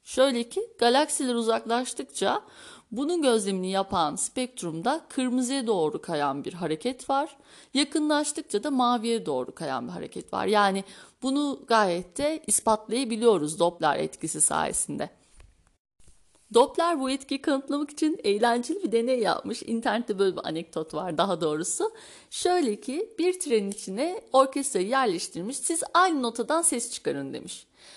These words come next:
E, makinist de ilerlesin. İstasyona da bir gözlemciyi oturtmuş, daha doğrusu duyumcuyu.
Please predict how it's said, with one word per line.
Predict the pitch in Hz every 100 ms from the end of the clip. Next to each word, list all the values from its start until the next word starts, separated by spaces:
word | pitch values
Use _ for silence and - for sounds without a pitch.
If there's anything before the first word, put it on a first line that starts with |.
| - _
E, | 285
makinist | 359 - 156 180 -
de |
ilerlesin. | 262 175 165 135 165 - 262 302 - 349
İstasyona | 349 - 285 277 208 170 151
da |
bir | 175
gözlemciyi | 190 220 208 196 170 151 156
oturtmuş, | - - - - -
daha | 165 165
doğrusu | 165 165
duyumcuyu. | 180 185 170 156 165 160 269